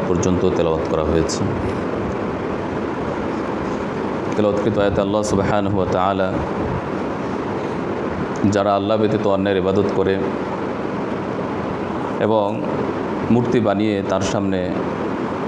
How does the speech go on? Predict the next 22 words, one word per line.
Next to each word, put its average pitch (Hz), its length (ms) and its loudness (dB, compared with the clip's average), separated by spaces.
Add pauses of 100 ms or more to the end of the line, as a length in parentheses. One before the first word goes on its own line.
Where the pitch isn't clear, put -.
(420)
সেজদা 101 440 2
করে, 92 200 2 (2000)
মূর্তির 123 460 2
কাছে 113 320 2
আল্লাহর 104 340 2 (580)
পরিবর্তে 107 600 4 (560)
নিজেদের 101 460 6
চাহিদার 104 400 4
কথা 95 180 2
বলে 90 300 0 (100)
এবং 87 260 2 (720)
কামনা 107 320 2
বাসনা 85 440 0
করে, 87 140 2 (2500)
তাদের 127 200 2
উদ্দেশ্য 139 380 2
সম্পর্কে 131 480 2
জিজ্ঞাসা 123 400 2
করা 110 180 2
হলে 113 220 0
তারা 104 180 2
বলে 101 300 2